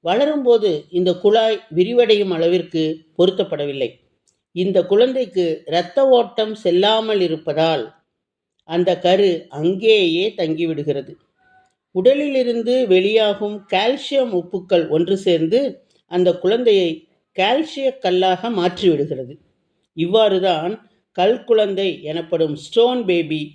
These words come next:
உருவாகிறது. எந்தவித அறிகுறியும் வலியும் இல்லாமல் நாற்பது ஆண்டுகளாக ஒரு கல் குழந்தையை தானே அறியாமல் தன்னுடைய வயிற்றில் சுமந்து கொண்டு உள்ளே வாழக்கூடிய சில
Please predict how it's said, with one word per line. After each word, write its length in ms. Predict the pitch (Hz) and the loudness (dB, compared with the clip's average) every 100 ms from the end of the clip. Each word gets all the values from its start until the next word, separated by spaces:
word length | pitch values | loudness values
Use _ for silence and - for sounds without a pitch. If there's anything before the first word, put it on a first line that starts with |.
| _ _ | _ _
உருவாகிறது. 640 | 156 170 160 147 131 127 - _ _ _ _ _ _ 156 | 0 2 2 -2 -8 -10 -20 _ _ _ _ _ _ 0
எந்தவித 560 | 185 254 277 269 247 208 | 2 2 2 2 2 2
அறிகுறியும் 680 | 170 208 220 185 180 202 214 _ _ _ | 0 -2 -2 -2 -2 -2 -6 _ _ _
வலியும் 500 | 143 165 196 202 214 214 _ | 0 2 2 0 -6 -10 _
இல்லாமல் 640 | 139 160 175 175 156 160 - _ _ _ _ _ _ 151 | -8 -2 -2 -2 -4 -6 -8 _ _ _ _ _ _ -6
நாற்பது 600 | 170 233 269 277 262 220 | -2 -2 -2 0 2 2
ஆண்டுகளாக 680 | 170 190 190 185 156 151 170 151 - _ - | 0 -2 -2 -2 -4 -4 -4 -4 -8 _ -4
ஒரு 220 | 156 160 156 | -2 -2 0
கல் 280 | 170 240 | 0 0
குழந்தையை 520 | 233 214 196 180 170 147 - _ _ _ - | 0 0 0 0 -2 -4 -10 _ _ _ -8
தானே 440 | 151 170 214 247 269 262 | -2 0 2 2 0 -2
அறியாமல் 720 | 185 180 202 185 175 175 135 - _ | -4 -2 -2 -2 -2 -4 -6 -14 _
தன்னுடைய 540 | 160 196 254 247 233 196 | -4 -2 0 2 2 2
வயிற்றில் 580 | 160 196 190 208 165 - | 0 -2 -2 -4 -4 -4
சுமந்து 440 | - 185 214 240 226 | -4 -2 0 2 2
கொண்டு 300 | 196 170 160 135 _ _ _ _ | 2 2 -2 -4 _ _ _ _
உள்ளே 320 | 156 196 240 220 | -4 2 2 2
வாழக்கூடிய 760 | 156 165 190 185 160 151 147 | 0 -2 -4 -4 -6 -4 -4
சில 280 | 139 - 175 | -6 -2 0